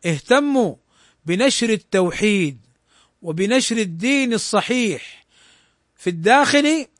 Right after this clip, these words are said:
وفي الخارج، فكانت هذه الجامعة الإسلامية مناراً لاست-، لاستقدام وقدوم طلاب العلم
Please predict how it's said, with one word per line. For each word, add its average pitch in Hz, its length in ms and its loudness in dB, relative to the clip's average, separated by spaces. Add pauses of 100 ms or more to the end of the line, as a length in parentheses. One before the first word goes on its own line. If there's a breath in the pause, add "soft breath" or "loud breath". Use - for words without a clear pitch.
(100)
وفي 147 200 -4
الخارج، 185 640 2 (840)
فكانت 220 440 0
هذه 240 260 4
الجامعة 240 520 2
الإسلامية 254 880 2 (440)
مناراً 226 920 2 (2000)
لاست-، - 380 -6 (760)
لاستقدام 190 1040 0 (800)
وقدوم 196 1300 0 (100)
طلاب 220 420 0
العلم 220 600 0